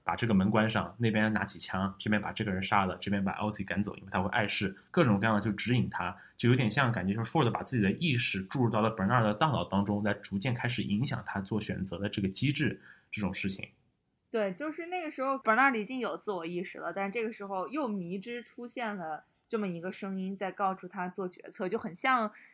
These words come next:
Speaker 2: 上第一季里面说到的这种二分心智理论嘛。
Speaker 1: 没错，在二分心智理-，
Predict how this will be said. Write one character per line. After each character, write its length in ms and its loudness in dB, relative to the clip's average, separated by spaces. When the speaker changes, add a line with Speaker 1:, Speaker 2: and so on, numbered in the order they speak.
Speaker 2:
上 320 4
第 160 0
一 60 2
季 140 -4
里 100 -4
面 200 -6
说 180 -4
到 140 2
的 80 0
这 100 -6
种 80 -4
二 160 4
分 140 -4
心 180 -6
智 100 -6
理 140 -8
论 240 -12
嘛。 60 -20
Speaker 1:
没 160 6
错， 300 2
在 140 2
二 80 6
分 100 8
心 160 6
智 120 6
理-， 120 4